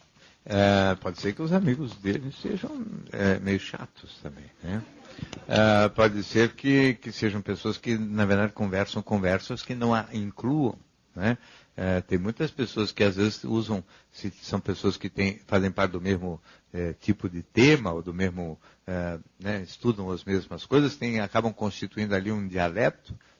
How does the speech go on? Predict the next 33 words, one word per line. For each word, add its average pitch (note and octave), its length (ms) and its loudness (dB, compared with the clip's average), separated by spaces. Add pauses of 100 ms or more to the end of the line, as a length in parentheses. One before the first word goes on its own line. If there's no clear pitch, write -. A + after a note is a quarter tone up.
(120)
né, G2+ 160 -2 (260)
em G2+ 140 -8
comum, B2+ 360 -4 (280)
em G2 140 -6
que G#2 160 2
a G#2 60 6
pessoa A2 360 -2
se - 160 -8
sente C3 320 -6
excluída, D#3+ 800 -2
aquela F2+ 320 -8
que G2+ 140 -6
não G#2 120 2
é B2+ 60 6
parte B2 480 0
daquela, C#3+ 600 -4
daquela B2+ 360 -6
turma. C3+ 480 -6 (440)
E F#2+ 120 0
muitas D3+ 380 2
vezes E3 300 6
se - 180 -2
sentir C3 360 -2
excluído A#2+ 600 0
num G#2 220 -4
grupo, C#3 440 0 (360)
é, A#2 500 6
é - 20 2
muito D3+ 360 -2
desagradável, G#3+ 760 2
é G2 80 -2
rejeição. C#3+ 640 0 (260)
É G2 100 -10